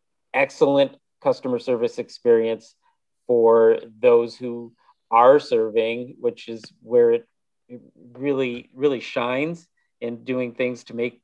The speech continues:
while you're in the complicated life of serving, better, but also for, uh, veterans for the rest of their lives, because, uh, th-, there's some, uh, innovations, not just on the technological, physical side of interacting with a financial institution like U S A A,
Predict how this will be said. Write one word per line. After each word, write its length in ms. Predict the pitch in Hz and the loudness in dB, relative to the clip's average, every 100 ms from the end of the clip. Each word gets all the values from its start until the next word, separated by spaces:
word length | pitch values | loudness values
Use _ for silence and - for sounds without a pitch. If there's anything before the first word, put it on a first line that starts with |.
| _ _ _ | _ _ _
while 280 | 117 120 | -2 0
you're 140 | 120 120 | 0 -2
in 80 | 117 | -6
the 80 | |
complicated 800 | 120 139 131 127 120 131 123 123 | -6 -4 -4 -4 -12 -6 -4 -4
life 300 | 113 117 120 | -2 -2 -2
of 120 | 120 - | -6 -10
serving, 580 | - 127 127 127 131 _ _ _ | -4 -4 -4 -6 -8 _ _ _
better, 320 | 117 127 131 | 0 2 2
but 160 | 120 127 | 2 4
also 560 | 123 123 120 117 117 _ _ _ - | 4 2 0 0 -2 _ _ _ -6
for, 380 | 120 117 113 - - | 0 0 0 -6 -8
uh, 160 | 113 | -6
veterans 460 | 107 123 117 113 113 | -2 -2 -2 -6 -10
for 100 | 117 | -4
the 60 | |
rest 160 | 117 117 | -2 -2
of 120 | 117 | -2
their 100 | 120 | 0
lives, 140 | 120 - | 0 -4
because, 400 | 110 123 117 _ _ _ _ _ - | -12 -8 -8 _ _ _ _ _ -4
uh, 120 | 110 | -4
th-, 200 | 107 - | -4 -10
there's 220 | - 123 - | -10 -12 -10
some, 220 | 123 _ _ 127 | -14 _ _ -2
uh, 120 | 117 | 0
innovations, 680 | 127 123 127 123 127 113 - | 0 0 -2 -4 -6 -8 -6
not 240 | 120 117 | -6 -4
just 240 | 131 - | -4 -2
on 100 | 123 | -6
the 60 | 113 | -6
technological, 960 | 113 139 - 113 120 - - 113 110 - _ _ 175 | -8 -10 -8 -8 -8 -8 -12 -10 -12 -16 _ _ -4
physical 360 | 180 139 135 | -2 -2 -4
side 280 | - 123 120 | 0 0 0
of 40 | |
interacting 600 | 117 117 113 117 117 117 117 | -4 -6 -6 -6 -8 -10 -12
with 360 | 117 117 117 - _ _ - | -4 -2 -2 -6 _ _ -8
a 40 | |
financial 460 | 120 117 117 113 117 | -6 -4 -6 -8 -12
institution 580 | 113 - 110 117 - | -12 -20 -20 -20 -12
like 200 | 113 110 | -10 -8
U 100 | 110 | -6
S 160 | 110 - | -6 -4
A 180 | 110 117 | -6 -2
A, 260 | 117 117 | -4 -4